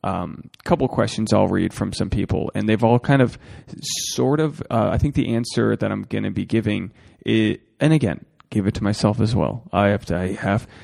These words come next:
you'll, you'll hear some of these questions and you'll say, "Oh, Dave, geez, it feels like it's speaking to you." Yeah, I know. I need it too. Guy wrote, "How come it's easy for other guys to get girlfriends while I can't?"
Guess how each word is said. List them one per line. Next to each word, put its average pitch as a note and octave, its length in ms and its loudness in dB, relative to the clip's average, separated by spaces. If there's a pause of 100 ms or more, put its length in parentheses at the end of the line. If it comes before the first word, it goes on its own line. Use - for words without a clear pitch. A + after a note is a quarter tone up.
you'll, G2 380 2
you'll G2 140 4
hear A#2+ 200 4
some B2+ 160 0
of B2 40 4
these A#2 140 4
questions C3 460 0
and G2+ 80 0
you'll G2 160 -2
say, - 220 -2
"Oh, C#3+ 160 4
Dave, A#2+ 320 2
geez, B2 260 -2
it - 60 -16
feels - 240 -4
like G2+ 100 -2
it's F#2+ 140 -10
speaking G#2 280 -4
to - 120 0
you." A#2+ 180 2 (180)
Yeah, G2+ 300 2 (160)
I G#2 140 0
know. G#2 260 2 (460)
I G2+ 80 2
need G#2 160 2
it G#2 100 2
too. - 240 0 (960)
Guy B2 140 4
wrote, A#2 260 2
"How C3+ 140 2
come C#3+ 260 2
it's B2 140 0
easy A#2+ 240 4
for - 180 0
other A2 180 6
guys G#2+ 260 4
to G2 120 0
get - 180 2
girlfriends G2+ 440 0
while F2+ 180 2
I E2 80 0
can't?" - 460 -8